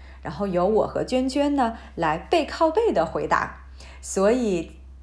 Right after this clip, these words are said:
这两期其实是我和娟娟独立录制的哈，啊，那我也非常的期待，因为在不同的这种背景啊、不同的工作性质，包括不同的职场经历下，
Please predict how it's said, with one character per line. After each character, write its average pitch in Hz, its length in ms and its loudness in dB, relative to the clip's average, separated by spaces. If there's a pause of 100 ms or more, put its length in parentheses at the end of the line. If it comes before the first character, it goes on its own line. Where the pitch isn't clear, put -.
(300)
这 285 180 4
两 175 240 0
期 202 260 -6
其 220 200 -4
实 170 200 -6
是 196 240 -6
我 175 160 -2
和 139 160 -4
娟 180 240 -4
娟 185 300 -4
独 160 220 -4
立 294 240 2
录 190 220 0
制 175 260 -4
的 131 120 -4
哈， - 300 -8 (380)
啊， 160 320 -8
那 247 100 0
我 180 380 -2 (760)
也 165 100 -8
非 233 200 -2
常 202 240 -2
的 156 100 -4
期 277 300 -6
待， 277 380 -4
因 214 240 -2
为 175 460 -4 (340)
在 214 200 2
不 320 200 -2
同 165 340 -6
的 202 140 0
这 240 140 0
种 175 260 -2
背 330 260 4
景 156 320 -6
啊、 170 260 -4
不 330 80 -4
同 240 220 -4
的 208 80 0
工 302 260 0
作 294 220 6
性 349 340 -2
质， 160 340 -2 (300)
包 233 160 2
括 240 160 6
不 294 160 0
同 196 220 -4
的 202 120 2
职 208 200 0
场 196 260 -6
经 240 220 -2
历 233 160 -2
下， 190 380 -6